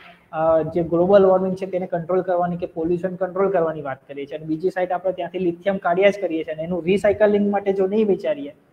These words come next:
કે એ જ પાછી એને રિસાયકલિંગ કરીને યુઝ કરીએ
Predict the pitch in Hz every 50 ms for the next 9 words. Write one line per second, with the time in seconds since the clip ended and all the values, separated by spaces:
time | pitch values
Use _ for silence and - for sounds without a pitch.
0 | _ _ _ _ _ _ 180 190 - 180 196 202 196 196 190 175 175 175 208 190
1 | 190 190 170 175 175 170 185 175 175 196 185 190 180 180 190 180 185 180 180 185
2 | 175 160 170 180 175 - 196 190 180 156 139